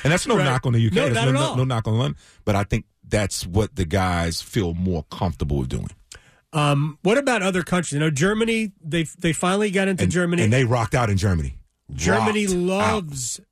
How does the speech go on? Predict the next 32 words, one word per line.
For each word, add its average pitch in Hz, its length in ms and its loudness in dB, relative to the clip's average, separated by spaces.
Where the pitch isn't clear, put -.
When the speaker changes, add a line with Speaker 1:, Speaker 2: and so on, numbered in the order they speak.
Speaker 2:
as 196 160 -4
you 208 80 2
know, 208 220 -2
you 196 160 2
were 208 100 2
too 196 200 0
good 185 220 0
to 175 80 0
ever 156 180 -2
play 180 240 0
in 165 80 -2
the 156 80 0
World 151 280 0
League 151 180 0
of, 147 80 0
Am-, 151 180 -2
le-, 151 220 -4
was 156 280 -2
it 139 160 -2
the 143 200 0
N 160 80 2
F 160 120 0
L 147 80 2
Speaker 1:
N-, 135 120 2
Speaker 2:
Europe, 135 160 2
Speaker 1:
yeah, 113 100 2
Speaker 2:
right? 87 100 -2
Speaker 1:
N - 80 2
F 98 60 0
L 95 80 2
Europe, 82 180 0
yeah. 90 120 0